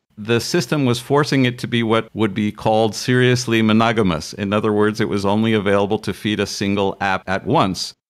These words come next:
It could alternate between the two, but it couldn't feed them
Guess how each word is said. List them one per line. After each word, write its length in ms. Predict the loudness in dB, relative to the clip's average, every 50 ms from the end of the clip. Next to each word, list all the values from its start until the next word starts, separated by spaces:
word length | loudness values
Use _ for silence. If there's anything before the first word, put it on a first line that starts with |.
| _
It 120 | -4 -2 -2
could 180 | 0 -2 -2
alternate 560 | 0 2 2 2 2 2 2 2 2 2 0 -2
between 360 | -4 -4 -2 0 0 2 2
the 80 | 0
two, 160 | 0 -2 -2 0
but 140 | 0 0
it 140 | -2 -4 -4
couldn't 320 | -6 -4 -2 -2 -4 -4 -6
feed 300 | -6 -4 -4 -4 -2 -2
them 260 | -2 -2 -2 -2